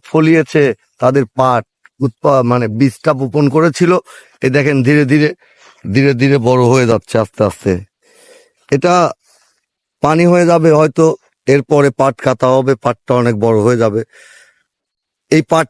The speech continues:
থেকে অনেক, অনেক কিছু বানানো যায়, ব্যাগ থেকে শুরু করে বিভিন্ন রকম কাজে পাটের ব্যবহার হয়ে থাকে।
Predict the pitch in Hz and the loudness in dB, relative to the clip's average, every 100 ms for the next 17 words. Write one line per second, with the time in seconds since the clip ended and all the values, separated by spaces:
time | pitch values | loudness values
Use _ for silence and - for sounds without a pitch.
0 | - 170 165 170 - _ _ _ _ _ | -4 -2 0 -2 -4 _ _ _ _ _
1 | _ _ _ _ - 151 165 - - 151 | _ _ _ _ -4 -2 -2 -4 -4 -2
2 | 170 143 - 160 170 139 98 _ _ _ | -2 -4 -6 -2 2 0 -2 _ _ _
3 | _ _ _ _ _ _ _ _ _ _ | _ _ _ _ _ _ _ _ _ _
4 | _ 98 120 151 147 139 120 117 95 82 | _ -6 -2 0 2 2 2 0 -2 -6
5 | _ _ _ _ 107 110 139 123 - 135 | _ _ _ _ -4 0 0 -2 -4 -2
6 | 139 143 135 113 123 123 - _ 104 180 | 0 0 0 2 2 0 -2 _ -2 0
7 | 208 208 180 151 151 139 - 131 113 113 | 2 2 2 2 0 0 0 -2 0 -2
8 | 87 _ 127 131 135 117 120 123 127 117 | -2 _ -2 -2 0 0 0 0 0 0
9 | - - - _ _ _ _ 123 123 120 | -4 -16 -20 _ _ _ _ 0 0 -2
10 | 107 95 | -4 -4